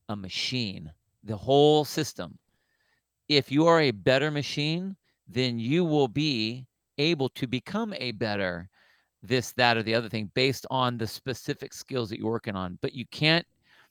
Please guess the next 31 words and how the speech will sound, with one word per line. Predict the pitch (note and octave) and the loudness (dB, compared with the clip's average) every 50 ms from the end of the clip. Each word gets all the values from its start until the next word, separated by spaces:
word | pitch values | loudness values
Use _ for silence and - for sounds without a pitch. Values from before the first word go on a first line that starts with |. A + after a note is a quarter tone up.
| _ _ - | _ _ 0
if | D3+ C#3 - | 0 2 2
you | C3+ D3 C#3+ | 4 4 6
work | C3 D3 E3 D#3+ - - - | 8 8 6 6 4 -2 -2
only | D3+ D3 D3 D#3+ F3 | 0 2 2 2 2
specific | - - - D3 - - D3 - - - | 0 -2 -6 -6 -4 -4 -6 -6 -6 -10
skills, | - - - D3+ D3+ C3+ B2 A#2+ A#2 A2+ - - - - | -12 -8 -2 2 2 4 4 4 2 0 -6 -10 -16 -10
then | G#2+ B2+ B2 A#2 | -6 -4 -2 0
there | A#2 B2+ B2+ | 2 2 2
is | B2 A2+ A2 | 2 2 0
a | A2 | -2
ceiling | G2+ - - - - B2+ B2+ B2 A#2+ A2+ A2+ | -4 -6 -8 -8 -6 -6 -6 -4 -4 -4 -4
at | A2 - | -2 -2
what | G#2+ G#2 - | -2 -2 0
you'll | G#2+ G2+ | -2 -2
hit. | F2+ F#2+ F#2+ G2+ - - _ _ _ _ _ _ _ _ _ _ _ _ _ _ _ _ _ _ _ - | -2 -4 -6 -10 -10 -14 _ _ _ _ _ _ _ _ _ _ _ _ _ _ _ _ _ _ _ -2
The | B2 | 0
reason | A#2 D3+ E3+ E3 E3 D#3 C3+ | 4 4 4 6 4 4 4
Rich | B2+ D#3 D3+ - - | 4 2 2 2 0
was | C3+ B2+ A#2 | 0 0 0
so | - - - D3 C#3+ C#3 | 0 4 6 8 8 8
good, | G#2 - C3 C3 C3+ C3+ D3 C#3+ C#3 - - _ _ _ _ - | 6 6 6 6 8 6 4 2 -2 -8 -16 _ _ _ _ -4
Froning, | C3+ C3 C3 C3 C3 B2+ | -2 -2 0 -2 -2 -2
when | B2 A2+ | -2 -2
he | A#2+ C3+ | -2 -4
came | - - D3 C#3 C3 B2+ | -2 0 2 2 4 4
in, | B2 B2+ C#3 D3+ E3+ E3+ E3 _ _ _ _ _ _ _ _ _ | 4 4 4 2 0 -4 -8 _ _ _ _ _ _ _ _ _
was | - A#2+ A#2 G2 | -4 -4 -2 -2
not | B2+ C#3 D3 E3+ - - | 0 0 0 0 0 -2
because | - - - D3 C#3+ C#3+ C#3+ C#3 B2 G2+ - - _ | -4 0 4 6 6 8 6 6 4 0 -6 -14 _
he | - G#2 B2+ C3+ | -6 -2 0 2
was | C3+ B2+ B2+ A#2+ A#2+ A#2 A#2 A#2 A2+ A2+ G2+ - | 4 6 6 8 8 6 6 4 2 0 -2 -6